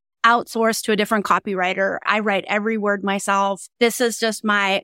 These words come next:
my, my primary community. And I just spent a week, I just went on this retreat and I was with a bunch of amazing, amazing women and they were all, like,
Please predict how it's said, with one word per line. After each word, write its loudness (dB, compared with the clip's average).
my, 0
my 0
primary 2
community. 2
And 6
I 4
just 2
spent 2
a 2
week, 0
I 2
just -4
went 4
on 2
this -2
retreat 0
and 2
I 4
was 4
with 2
a -2
bunch 2
of -2
amazing, 6
amazing 0
women 4
and 2
they 4
were 4
all, 4
like, 0